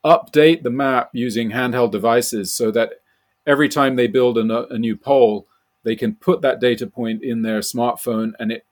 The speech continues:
uploads, um, uh, to the Myanmar Power Map, and it becomes an integrated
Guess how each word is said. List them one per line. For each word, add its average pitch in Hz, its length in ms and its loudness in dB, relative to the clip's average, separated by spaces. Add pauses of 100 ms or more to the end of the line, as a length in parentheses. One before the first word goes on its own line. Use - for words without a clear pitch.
(140)
uploads, 113 920 -2
um, 107 400 -6 (540)
uh, 110 160 0
to 135 220 -2
the 120 80 2
Myanmar 110 400 0
Power 113 260 -4
Map, 95 240 -6
and 110 80 -6
it 107 100 -10
becomes 110 420 -4 (600)
an 117 160 -8 (260)
integrated 127 1120 2